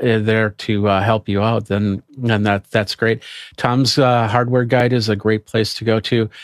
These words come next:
I always find if you go to the forums, there's a lot of people that are willing to give you answers, but they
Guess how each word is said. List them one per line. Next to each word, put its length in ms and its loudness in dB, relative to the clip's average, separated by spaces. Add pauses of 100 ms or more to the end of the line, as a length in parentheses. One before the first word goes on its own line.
(220)
I 80 2
always 180 2
find 240 0
if 100 -6
you 80 0
go 140 4
to 80 0
the 140 0
forums, 540 -2
there's 180 -2
a 40 -12
lot 220 0
of 80 -2
people 360 0
that 140 2
are 200 0
willing 320 0
to 80 -4
give 160 2
you 160 2
answers, 500 0
but 200 -6
they 120 -2